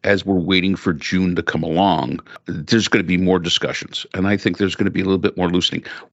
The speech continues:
Both sides understand they can't let it happen. So now they have to frame it so it looks like they didn't give in while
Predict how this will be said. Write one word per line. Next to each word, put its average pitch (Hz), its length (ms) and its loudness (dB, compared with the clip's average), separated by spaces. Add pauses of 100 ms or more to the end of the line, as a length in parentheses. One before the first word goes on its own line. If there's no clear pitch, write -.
(140)
Both 160 200 2
sides - 540 -2 (300)
understand 98 920 0 (300)
they - 80 -2
can't - 320 -2
let 92 160 0
it - 80 -6
happen. 82 400 -4 (280)
So - 200 -2
now 117 280 2
they 190 140 0
have 139 220 -2
to 110 80 -8
frame 143 500 -4
it - 220 -10 (180)
so - 280 0
it - 140 -2
looks 131 440 0
like 90 300 -2
they 87 160 -2
didn't 80 460 -6
give 76 260 -4
in 69 340 -6 (160)
while 101 560 2